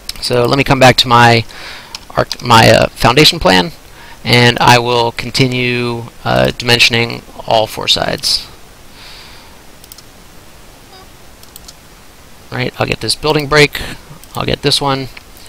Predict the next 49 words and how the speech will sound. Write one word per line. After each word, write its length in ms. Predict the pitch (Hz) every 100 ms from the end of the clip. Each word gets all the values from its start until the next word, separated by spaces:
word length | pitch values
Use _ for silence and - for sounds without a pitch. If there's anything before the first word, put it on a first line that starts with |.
| - - - - -
and, 420 | - 117 117 123 -
uh, 300 | 65 67 - -
I 80 | 117
will 100 | 113
do 220 | 117 120
the 320 | 120 113 117 113
wall 220 | 120 120
thicknesses. 580 | 117 107 - - - -
And 240 | 107 123 123 - -
this 180 | 135 -
is 140 | 117
another 240 | 123 120 120
instance 400 | 120 - 110 120
where 180 | 113
I 60 | 113
might 300 | 110 110 - - - - - -
break 220 | 131 127
the 80 | 131
string 540 | - - 123 123 123 117 -
just 220 | 127 131
as 100 | 120
long 200 | 120 120
as 100 | 113
it's 140 | 113
continuous 580 | - 123 - 120 120 113
all 220 | - 117
the 60 | 117
way 120 | 117
across. 540 | 113 - 110 110 - -
I 80 | -
think 200 | - 107
it's 140 | -
okay 300 | 117 - 113
if 100 | 113
it's 240 | 117 - -
a 60 |
little 160 | 120 117
bit 180 | 120 123
closer 600 | - 120 117 120 113 113 - - - -
to 80 | -
one 240 | 110 113
wall 240 | 113 110 110
just 220 | 117 -
to 80 | 113
make 160 | 110
it 40 | 113
a 40 |
little 200 | 113 110
bit 180 | 110 -